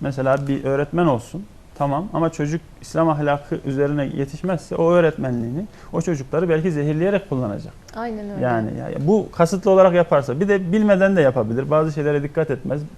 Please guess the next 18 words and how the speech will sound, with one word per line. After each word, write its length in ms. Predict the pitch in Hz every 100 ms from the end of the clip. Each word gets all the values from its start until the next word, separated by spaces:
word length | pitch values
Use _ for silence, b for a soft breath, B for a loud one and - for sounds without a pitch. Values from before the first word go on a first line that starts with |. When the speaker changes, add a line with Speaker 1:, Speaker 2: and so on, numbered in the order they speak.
| -
Speaker 1:
Bu 140 | 135 139
konuda 240 | 139 131 127
kendini 300 | 131 131 127
yetiştirmediği 640 | 127 - - 143 123 117
için, 240 | 110 180 208 B B
sadece 440 | - 185 185 165 143
dünyalık 380 | 156 156 160 139
yöne 180 | 123
yetiştirdiği 460 | 117 117 113 127 120
için 100 | 220
yine 240 | 220 214
çocuklara 460 | 165 127 117 117 117
zarar 260 | 123 117 110
olur. 260 | 113 139
Dolaylı 320 | 127 127 127
yoldan 300 | 120 113 139
bir 100 | 190
doktor, 360 | 180 175 -